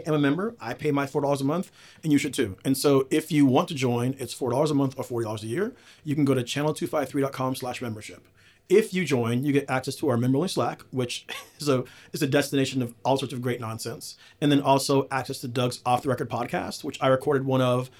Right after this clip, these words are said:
a couple nights ago and kinda laid out where I'm taking the show in the next little bit. And if you are a member and don't listen to Off the Record, you should. Like, it's part of your member benefits. There's an episode two or so back, where Eric and Marguerite did a state of the network and talked about, like, with Doug,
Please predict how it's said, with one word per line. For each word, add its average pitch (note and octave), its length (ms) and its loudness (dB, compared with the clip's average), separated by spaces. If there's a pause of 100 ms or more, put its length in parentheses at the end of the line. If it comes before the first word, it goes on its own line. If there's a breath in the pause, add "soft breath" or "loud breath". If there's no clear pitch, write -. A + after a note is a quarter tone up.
(160 soft breath)
a - 60 -12
couple E3 180 -4
nights E3 200 0
ago C3+ 200 2
and B2+ 80 -4
kinda C#3 200 -2
laid C3 180 2
out C3+ 160 -2
where C#3 120 0
I'm C3+ 80 2
taking C3 220 -2
the B2+ 80 -2
show C3+ 220 0
in B2+ 60 2
the A#2+ 60 0
next A#2+ 200 -4
little A2 120 -8
bit. A2 280 -6 (420 loud breath)
And D#3+ 360 4
if F3+ 180 2
you F3 160 0
are F3+ 220 6
a F#3+ 40 4
member C#3+ 280 4
and C3+ 220 0
don't D3 220 2
listen D3+ 240 -2
to C#3+ 60 0
Off D3+ 160 0
the D#3+ 80 -2
Record, E3+ 380 2
you C#3+ 100 -2
should. C3 420 2
Like, C3+ 220 -2
it's D3 120 -8
part D3+ 180 0
of C#3 40 4
your C#3 80 2
member C3+ 180 4
benefits. B2 520 -2 (240 loud breath)
There's D3 160 -2
an D3 60 2
episode D#3+ 680 4 (200)
two G3+ 420 0
or B3 80 0
so C4 240 4
back, D#4 300 -2
where D3 280 2
Eric D3+ 240 6
and C#3+ 100 2
Marguerite C#3 480 2
did C3 140 0
a B2 60 -2
state D#3 220 -2
of C#3 80 2
the C#3 60 2
network D#3 380 0 (240 loud breath)
and C#3 120 -2
talked C#3 240 0
about, B2+ 400 0
like, - 140 0
with D3+ 140 -2
Doug, C3 280 2